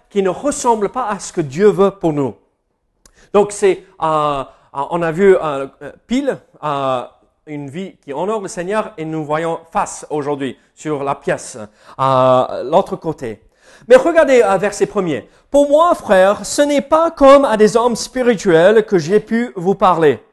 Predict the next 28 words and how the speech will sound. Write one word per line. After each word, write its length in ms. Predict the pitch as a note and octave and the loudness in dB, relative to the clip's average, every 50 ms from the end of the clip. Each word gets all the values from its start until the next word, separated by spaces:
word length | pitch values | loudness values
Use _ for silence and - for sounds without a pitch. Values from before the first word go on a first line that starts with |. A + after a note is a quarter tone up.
| _ _ _ _ _ _ _ _ _ _ _ _ _ _ _ _ | _ _ _ _ _ _ _ _ _ _ _ _ _ _ _ _
mais 160 | D#3+ G3 G#3+ | 2 2 4
comme 280 | G#3+ A#3+ B3+ C4+ C4+ C4 | 6 6 6 6 6 6
à 100 | A3+ G#3 | 2 4
des 220 | F#3+ F#3 E3+ G#3 | 2 2 2 2
hommes 420 | F#3 A3 A#3 A#3+ B3 A#3+ A3+ G3 F#3 | 2 2 4 4 4 2 0 -4 -6
charnels, 720 | - - - B3+ A#3 A3 G#3+ G#3 F#3+ F3 D3+ C3+ A#2+ - _ _ _ _ _ _ | -8 -8 -6 -6 -4 -2 0 0 2 2 0 -2 -4 -8 _ _ _ _ _ _
comme 200 | - D4 E4 D#4+ | 0 2 2 4
à 100 | D#4 D4+ | 4 4
des 180 | C4+ C4 A3 G3 | 4 4 4 6
enfants 460 | A#3+ A#3 A3 - - F#3 F#3 F3+ - F#3 | 6 4 4 2 2 2 2 2 2 0
en 120 | F#3+ F#3 | -4 -4
Christ. » 580 | F#3+ - - F3+ D#3 - - - - - - F#2+ - _ _ _ _ _ _ _ _ _ _ _ _ _ _ _ _ _ _ _ | -4 -6 -4 -2 -2 -2 -4 -6 -10 -12 -16 -20 -20 _ _ _ _ _ _ _ _ _ _ _ _ _ _ _ _ _ _ _
Donc, 160 | F#3 G3+ - - - - _ _ | 2 2 2 2 -6 -18 _ _
quel 200 | - C#4 D4+ D4+ | 6 6 8 8
est 200 | D4 D4 C4+ - - - - | 6 4 4 2 -4 -8 0
le 140 | G3+ G#3 G3+ | 4 4 4
premier 320 | G#3+ - B3+ C4 C4 B3+ - - | 4 6 2 2 4 2 2 0
attribut 480 | G#3+ G#3+ - - A3 F3 A#3+ C4 B3 | -2 -2 -2 -4 -4 -2 -2 -4 -2
que 100 | - A#3 | -2 0
nous 140 | G3+ G3 F3+ | 0 0 2
voyons ? 400 | D#3 E3+ F3 G3+ B3 C4+ C#4 - - - | 2 2 4 4 4 4 2 0 -4 -2
Nous 160 | F#3 F#3+ G3 | 2 4 6
le 80 | G3 | 6
retrouvons 480 | F#3 F#3+ B3 B3 - A#3+ A3 A#3 A#3 A3+ | 6 4 2 2 2 2 4 4 4 4
dans 160 | F#3+ G3 F#3+ | 2 0 0
le 80 | F#3 F3+ | 0 2
verset 300 | F#3 F3+ F3+ - F3 D3+ | 2 0 0 0 -4 -4
deux. « 280 | D3 D3 B2+ G2+ - | -2 -2 -4 -4 -6